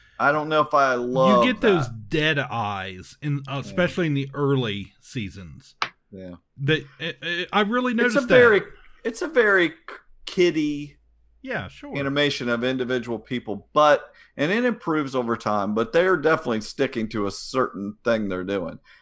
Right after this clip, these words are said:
Speaker 1: But serious stories as all get out. They're still, they still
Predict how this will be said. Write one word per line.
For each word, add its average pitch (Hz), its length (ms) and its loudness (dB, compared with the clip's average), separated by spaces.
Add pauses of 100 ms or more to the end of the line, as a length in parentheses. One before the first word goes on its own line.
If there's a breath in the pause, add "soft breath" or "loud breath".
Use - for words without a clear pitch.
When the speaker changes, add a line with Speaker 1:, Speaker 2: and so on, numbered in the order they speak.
(120 soft breath)
Speaker 1:
But 131 300 4 (800)
serious 247 840 4
stories 139 560 2
as 117 160 -2
all 123 200 4
get 101 180 0
out. 87 240 -4
They're 139 220 6
still, 151 420 0 (220 loud breath)
they 139 100 2
still 160 320 0